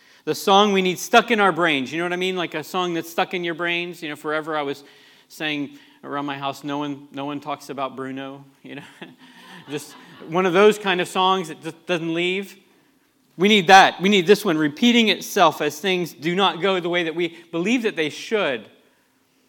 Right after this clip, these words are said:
This is a song I'm aiming to help you sing this morning as we dig into the book of, or this, this, this, this little passage, Habakkuk three, seventeen through nineteen.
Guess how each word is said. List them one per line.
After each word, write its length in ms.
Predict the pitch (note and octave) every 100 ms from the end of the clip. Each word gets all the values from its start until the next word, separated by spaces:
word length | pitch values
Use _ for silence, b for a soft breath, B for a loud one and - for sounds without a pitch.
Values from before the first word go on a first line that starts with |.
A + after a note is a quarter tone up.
| _ -
This 180 | A3
is 120 | A#3+ G3
a 80 |
song 320 | G3 A3 G3+ G3
I'm 160 | F3+ F#3+
aiming 400 | G#3 C4 B3 G3
to 80 | E3+
help 220 | G3+ -
you 340 | A3 C#4+ B3
sing 400 | - - C4+ B3
this 200 | F#3 -
morning 440 | F3 D3 A#2+ G#2 G2+ _ _ _ _ _ _ _ _ _ _ _
as 160 | C#3 C3+
we 140 | D#3
dig 240 | C#3 G3 G#3
into 160 | F#3
the 80 | D#3
book 220 | D#3 D#3
of, 120 | D3+ - B
or 160 | D3+ D3
this, 260 | D3+ D3
this, 280 | - D3+ -
this, 300 | C#3 D3+ -
this 260 | - C#3+ F3
little 160 | E3+
passage, 580 | D#3+ F3 E3 - C#3 - b b b b b b -
Habakkuk 440 | D3+ D#3 D3 D3
three, 500 | - - E3 E3 C#3+
seventeen 500 | C3+ D#3 C#3+ C#3 D3+
through 140 | C#3 C#3
nineteen. 500 | D#3 D#3+ - A#2+